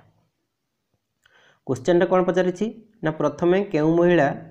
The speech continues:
ମାଉଣ୍ଟ ଏଭରେଷ୍ଟ ଚଢ଼ିଥିଲେ? ଆନ୍ସର ହେଇଯିବ ଜୁଙ୍କୁ ତବେଇ, ସେ ହେଉଛନ୍ତି ଜାପାନର। କେବେ ଚଢ଼ିଥିଲେ? ନା, ମେ ଷୋହଳ, ଉଣେଇଶହ ପଚସ୍ତରୀ ମସିହାରେ। ଏଇଟା ମଧ୍ୟ ଇମ୍ପୋର୍ଟାଣ୍ଟ କୋଶ୍ଚିନ୍ ରହିଛି। ପ୍ରାୟ ଆପଣମାନଙ୍କ ଏକ୍ଜାମ୍ରେ ବେଶୀ ଷ୍ଟାଟିକ୍ ଜିକେର କୋଶ୍ଚିନ୍ ଆସିଥାଏ, ଠିକ୍ ଅଛି?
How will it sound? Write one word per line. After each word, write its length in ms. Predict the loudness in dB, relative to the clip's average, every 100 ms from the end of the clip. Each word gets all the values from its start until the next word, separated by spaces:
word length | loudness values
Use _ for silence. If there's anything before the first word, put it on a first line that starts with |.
| -20 -4
ମାଉଣ୍ଟ 260 | -2 0 2
ଏଭରେଷ୍ଟ 360 | 2 0 0
ଚଢ଼ିଥିଲେ? 480 | 0 2 2 2 0
ଆନ୍ସର 280 | -2 -6 -4
ହେଇଯିବ 180 | -2 -2
ଜୁଙ୍କୁ 380 | -2 -2 -2 0
ତବେଇ, 380 | 0 2 2 2 -4 -18 _ _ _
ସେ 140 | -4
ହେଉଛନ୍ତି 360 | -2 0 -2 0
ଜାପାନର। 760 | 0 0 2 2 2 -2 -6 -6
କେବେ 200 | -2 -2
ଚଢ଼ିଥିଲେ? 440 | 0 0 0 0 -2 -6
ନା, 80 | -4
ମେ 260 | -2 -2
ଷୋହଳ, 240 | -2 -4 -2
ଉଣେଇଶହ 380 | -2 -4 -6 -10 -8
ପଚସ୍ତରୀ 440 | -6 -4 -6 -6 -4
ମସିହାରେ। 360 | -4 -6 -14 -18 _ _ _ -20 _ -4
ଏଇଟା 160 | -2
ମଧ୍ୟ 180 | 0 2
ଇମ୍ପୋର୍ଟାଣ୍ଟ 420 | 0 0 0 -2 -2
କୋଶ୍ଚିନ୍ 340 | -4 -2 -2
ରହିଛି। 540 | -2 -6 -12 -20 _ _ _ _ _ _
ପ୍ରାୟ 140 | 0 0
ଆପଣମାନଙ୍କ 420 | 0 0 0 0
ଏକ୍ଜାମ୍ରେ 400 | 0 2 0 2
ବେଶୀ 280 | 0 -2 -6 -8 -18
ଷ୍ଟାଟିକ୍ 500 | -6 0 0 2 0
ଜିକେର 280 | 0 0 0
କୋଶ୍ଚିନ୍ 320 | -2 -4 -2
ଆସିଥାଏ, 360 | -2 -4 -8 -8
ଠିକ୍ 200 | -4 -2
ଅଛି? 180 | -2